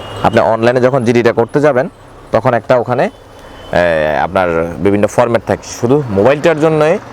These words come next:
দেখবেন যে ওখানে নয়টা তথ্যর কলাম থাকে, সে তথ্যগুলো আপনি up to date fill up করতে হবে। সেখানে মোবাইলের ধরন, তারপরে তার ব্র্যান্ড, তারপরে তার আইএমই নাম্বার,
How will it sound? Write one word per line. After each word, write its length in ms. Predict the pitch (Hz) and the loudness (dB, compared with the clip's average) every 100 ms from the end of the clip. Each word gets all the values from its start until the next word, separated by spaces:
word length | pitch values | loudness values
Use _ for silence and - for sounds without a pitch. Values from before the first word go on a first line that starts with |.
| - - | -14 -2
দেখবেন 300 | 113 101 120 | 0 0 0
যে 60 | 120 | 2
ওখানে 220 | 113 120 | 0 0
নয়টা 480 | 101 107 95 127 175 - - - - - - | 0 0 2 0 -2 -8 -20 -20 -20 -10 -4
তথ্যর 400 | 120 - 131 127 - - | -4 0 0 0 -6 -4
কলাম 280 | 107 110 120 | 0 0 0
থাকে, 320 | - 82 76 73 - - | -4 -2 -4 -6 -14 -14
সে 160 | - 113 | -2 0
তথ্যগুলো 480 | 123 - 143 139 143 | 0 -2 0 2 2
আপনি 300 | 131 139 - - - - | 2 -2 -2 -8 -18 -6
up 240 | 113 - 127 | -2 0 0
to 60 | |
date 440 | 120 143 - - - | 2 0 -4 -8 0
fill 100 | 120 | 0
up 60 | - | 0
করতে 240 | 95 85 | -4 -2
হবে। 180 | 87 76 76 - - | -4 -4 -6 -12 -10
সেখানে 440 | - 123 135 127 123 - - 107 | -2 0 2 0 -2 -6 -4 0
মোবাইলের 340 | 104 113 104 | 2 2 0
ধরন, 480 | 110 104 107 107 104 - - - - | 2 2 4 2 -2 -12 -16 -16 -4
তারপরে 500 | 104 95 98 98 92 85 - - - | -2 2 2 2 2 -2 -12 -6 -2
তার 120 | 101 | 0
ব্র্যান্ড, 600 | 85 107 107 110 110 98 - - - - - - | 2 4 4 2 0 -4 -6 -12 -14 -12 -10 -2
তারপরে 500 | 104 92 104 104 98 90 - - | -2 2 2 2 0 -2 -8 -2
তার 100 | 104 - | -2 0
আইএমই 340 | 113 113 113 | 0 2 2
নাম্বার, 440 | 107 104 104 107 | 2 0 2 2